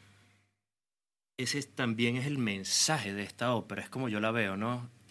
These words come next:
Esa, esa sencillez, porque a veces él pens-, él pensaba que con el elixir iba a conquistar a ella, pero no era el elixir lo que iba a conquistar a ella, era él.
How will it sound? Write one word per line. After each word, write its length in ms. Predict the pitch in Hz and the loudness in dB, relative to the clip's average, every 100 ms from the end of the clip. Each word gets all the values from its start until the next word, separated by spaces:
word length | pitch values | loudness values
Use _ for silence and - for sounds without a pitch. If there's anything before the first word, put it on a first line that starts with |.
| - | -12
Esa, 840 | 110 98 - 123 120 107 98 95 - - - - - _ _ - | -8 -4 -4 -2 0 0 -2 -6 -12 -20 -20 -20 -20 _ _ -8
esa 260 | 104 131 | -4 -2
sencillez, 1200 | - - - - 135 123 - 113 113 123 127 - - - - - - | 0 2 4 4 4 2 0 0 2 2 2 -4 -8 -18 -20 -20 -10
porque 240 | 113 104 | -6 2
a 40 | 117 | 4
veces 340 | 117 135 135 | 4 2 0
él 160 | 139 120 | 0 4
pens-, 300 | 143 139 - | 4 4 2
él 140 | 135 | 0
pensaba 560 | 123 139 - 139 143 139 | 2 2 2 4 2 0
que 220 | 123 107 - - - - | -2 -4 -8 -20 -20 -16
con 340 | - 123 120 113 - | -6 -2 0 -2 -6
el 140 | 123 | -2
elixir 640 | 113 107 - 127 120 143 - - - - - _ - | 0 2 0 2 2 0 -6 -20 -20 -20 -20 _ -4
iba 220 | 127 113 | -2 0
a 60 | |
conquistar 520 | 113 117 - - 113 104 | -2 -4 -6 -8 -4 0
a 120 | 120 | 0
ella, 180 | 120 - | 0 -4
pero 160 | 95 | -6
no 160 | 101 120 | -2 0
era 140 | 135 | 0
el 80 | 104 | 0
elixir 520 | 95 95 - 143 92 | -2 -2 0 0 -2
lo 120 | 98 | -6
que 160 | 98 107 | -8 -4
iba 160 | 104 104 | -4 -4
a 80 | |
conquistar 420 | 101 101 98 - 101 | -6 -10 -10 -10 -8
a 80 | |
ella, 140 | 107 92 | -6 -6
era 200 | 90 117 | -2 -2
él. 200 | 95 | -2